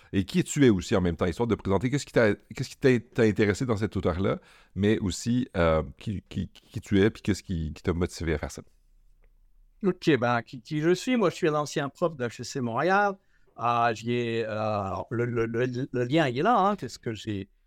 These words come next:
Speaker 2: euh, forgé, euh, mis en place à H E C Montréal, une chaire qui s'appelait la chaire de management éthique, qui a, qui a donné des cours d'éthique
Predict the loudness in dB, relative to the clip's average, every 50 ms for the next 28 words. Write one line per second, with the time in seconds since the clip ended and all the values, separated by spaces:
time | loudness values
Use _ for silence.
0 | _ _ _ _ _ -4 -2 0 0 0 0 -2 -4 -6 -8 -8 -10 -10 -8 -8
1 | -8 -6 -2 2 2 4 4 4 4 4 2 2 0 -2 -2 -2 -2 -4 -4 -4
2 | -2 -2 -2 -2 -2 -2 -2 0 2 2 0 0 -2 -4 -4 -4 -4 -8 -12 -8
3 | -6 -4 -4 -2 -2 -4 -4 -4 -4 -6 -6 -8 -10 -8 -2 0 0 2 0 -2
4 | -6 -12 -16 -16 -14 -10 -10 -8 -8 -8 -6 -2 -2 -2 -2 -2 -4 -4 -6 -6
5 | -6 -6 -4 -2 -2 -2 -2 -2 -4 -2 0 0 0 0 0 -2 _ _ _ _
6 | _ _ -4 -2 0 0 0 2 2 2 0 0 0 0 0 0 -4 -6 -6 -6
7 | -8 -8